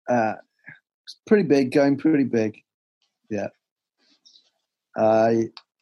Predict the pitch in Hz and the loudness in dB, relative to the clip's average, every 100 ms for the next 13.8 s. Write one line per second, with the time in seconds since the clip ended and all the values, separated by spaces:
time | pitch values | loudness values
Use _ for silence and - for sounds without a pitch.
0 | _ _ 117 120 175 165 180 160 - _ | _ _ -8 -2 0 2 2 0 -4 _
1 | _ _ _ _ _ _ _ _ _ - | _ _ _ _ _ _ _ _ _ -8
2 | 269 262 - - - _ _ _ _ _ | -6 -6 -4 -6 -6 _ _ _ _ _
3 | _ - - 170 180 180 170 - 113 104 | _ -12 -4 0 2 2 0 -2 -2 0
4 | 101 92 98 101 95 98 92 98 90 101 | -2 -4 -4 -4 -4 -8 -12 -10 -12 -10
5 | 95 92 101 107 117 - 151 151 123 139 | -12 -10 -10 -8 -10 -2 2 2 0 0
6 | 135 117 117 - _ 110 - 123 107 113 | 0 0 -6 -8 _ -12 -10 -6 -4 -4
7 | 113 - 120 120 175 170 165 143 147 147 | -8 -6 -4 -2 0 2 2 2 2 2
8 | 143 123 113 117 - 139 - 120 110 107 | 2 0 0 -2 -4 -6 -4 -4 -2 -2
9 | 95 - _ _ _ _ _ _ _ _ | -2 -10 _ _ _ _ _ _ _ _
10 | _ - 117 117 113 135 117 123 117 110 | _ -2 -2 -2 -2 -2 2 2 4 2
11 | 104 113 123 107 - 120 110 101 98 113 | 0 2 2 0 -2 0 2 0 0 0
12 | 101 98 95 107 101 92 - 113 107 92 | 2 2 2 2 2 0 -6 -6 -6 -6
13 | - 95 92 - - - 104 104 | -8 -10 -10 -12 -10 -2 -2 -2